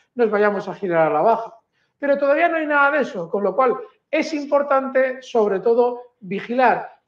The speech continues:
qué es lo que sucede en el mercado realmente, si hay un malo o no hay un malo. Estas caídas atrás, como recuerdan, se correspondían con que aparecía un malo, nos contaban lo de Rusia, el mercado no se ha desplomado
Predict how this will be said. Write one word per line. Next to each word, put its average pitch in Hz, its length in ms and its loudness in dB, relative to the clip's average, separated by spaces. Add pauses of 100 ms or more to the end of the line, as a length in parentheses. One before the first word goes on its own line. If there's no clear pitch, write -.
(120)
qué 302 220 0
es 220 120 -2
lo 202 220 0
que 175 300 -4
sucede 247 480 4
en 196 100 0
el 175 140 -4
mercado 180 420 2
realmente, 240 920 0
si - 260 -4
hay 311 160 2
un 233 140 -4
malo 226 240 6
o - 20 4
no 185 100 -2
hay 214 120 4
un 254 120 -2
malo. 240 360 0
Estas 175 320 -14
caídas 180 380 -6
atrás, 185 460 -4 (280)
como 180 200 -4
recuerdan, 190 400 0
se 196 160 -6
correspondían 165 680 -2
con 170 180 -4
que 175 80 -6
aparecía 156 420 -2
un 170 160 -4
malo, 285 300 2
nos 175 220 -6
contaban 165 460 -4
lo 226 120 0
de 269 80 0
Rusia, 285 400 -4 (320)
el 156 160 -12
mercado 151 420 -4
no 165 220 -8
se 190 120 -12
ha 185 40 -4
desplomado 254 580 0